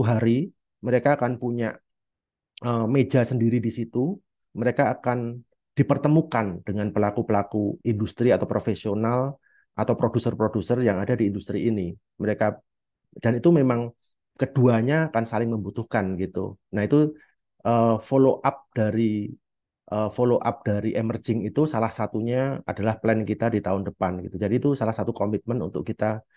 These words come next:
eh, mendukung gitu. Nah, harapannya memang itu sih, di tahun ini memang setelah delapan belas tahun,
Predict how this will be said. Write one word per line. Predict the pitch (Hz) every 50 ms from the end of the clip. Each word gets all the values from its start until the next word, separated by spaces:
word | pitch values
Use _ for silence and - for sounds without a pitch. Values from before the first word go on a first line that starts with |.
| _ _ _ _ _ _ _ -
eh, | 92
mendukung | 98 98 101 98 95 90 92 - 110 104 101 92
gitu. | 92 85 85 87
Nah, | 98 117 117 113
harapannya | 110 113 120 120 117 - 120 120 135 160 170
memang | 160 143 139 135 -
itu | 131 - 151
sih, | 131 - 120 117 113
di | 123
tahun | 113 113 104 117 120 120 117
ini | 120 123 139 160 170 175 170 170 170 - _ _ _ _ - 117
memang | 123 127 120 120 120 120 120 120 120
setelah | - - - 120 120 120 120
delapan | 117 110 107 113 110 110
belas | - 113 107 104 -
tahun, | - 101 101 101 113 131 147 151 156 156 165